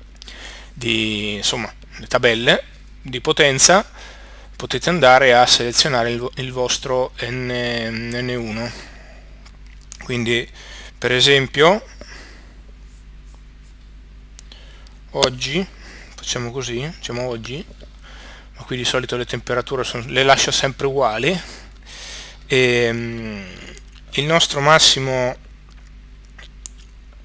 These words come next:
N uno facciamo per, ehm, Pexon e anti-ice off, quindi ecco come siamo, come siamo adesso.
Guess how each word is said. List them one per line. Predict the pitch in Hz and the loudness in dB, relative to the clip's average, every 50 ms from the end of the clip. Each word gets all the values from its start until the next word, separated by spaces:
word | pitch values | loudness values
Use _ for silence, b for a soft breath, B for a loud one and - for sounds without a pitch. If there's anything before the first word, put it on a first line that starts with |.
| - - - - - - - - - - - - - - - - - - - - - - - - - - - - - | -20 -20 -20 -20 -20 -20 -20 -20 -20 -20 -20 -20 -20 -20 -20 -20 -20 -20 -20 -20 -20 -20 -20 -20 -20 -20 -12 -6 -4
N | 147 147 147 151 156 | -2 2 4 4 4
uno | 151 139 135 139 143 170 214 349 - B B B B B B B B - - B B B B B B B | 4 2 2 2 2 2 0 -2 -4 B B B B B B B B -20 -18 B B B B B B B
facciamo | - 131 - - 160 160 156 147 131 | -8 0 2 4 4 6 4 2 2
per, | - 147 143 139 135 131 131 | 4 4 6 6 6 4 4
ehm, | 131 131 127 127 127 123 120 123 123 120 120 120 117 113 113 113 113 113 113 113 117 113 113 B B B B B B B B - - - - - - - - - - - - - - - - - - - - - - - - - - - - - - - - - - - - B B B B B B B B B B B B B B B B B B B B B - - - - - - - - - - - - | 4 4 6 6 6 4 4 4 2 2 2 0 0 -2 -4 -6 -8 -8 -8 -10 -12 -14 -16 B B B B B B B B -20 -20 -18 -18 -18 -18 -20 -20 -20 -20 -20 -20 -20 -20 -20 -20 -20 -20 -20 -20 -20 -20 -20 -20 -20 -20 -20 -20 -20 -20 -20 -20 -20 -16 -14 -14 B B B B B B B B B B B B B B B B B B B B B -20 -20 -20 -20 -20 -20 -20 -20 -20 -20 -2 0
Pexon | 147 151 - - - - 135 139 151 160 170 180 190 202 233 - - - - - - - - - - - - - - - - - - - - - - - - - - - - - - - - - - - - | 0 2 4 4 4 6 4 4 2 2 4 4 4 4 2 0 -4 -12 -20 -20 -20 -20 -20 -20 -20 -20 -20 -20 -20 -20 -20 -20 -20 -20 -20 -20 -20 -20 -20 -20 -20 -18 -18 -18 -18 -20 -20 -20 -16 0 4
e | 147 151 160 160 | 4 6 8 6
anti-ice | 147 139 - - 139 135 135 135 127 - - 123 | 6 6 4 4 6 8 8 8 8 6 4 4
off, | 110 110 - - | 0 -2 -6 -6
quindi | - 143 127 123 123 | -4 -4 -2 -2 -2
ecco | 113 107 - - | -2 -2 -6 -8
come | - 143 139 139 | -8 -4 0 4
siamo, | 131 - - 143 135 139 135 131 131 127 127 123 - | 4 4 6 4 2 0 0 0 0 0 -2 -2 -4
come | - - 143 139 131 | -6 -6 -4 -4 -2
siamo | - - 139 135 127 | 0 0 0 0 0
adesso. | 120 113 110 - - - 170 190 233 | 0 0 0 2 2 2 2 0 -2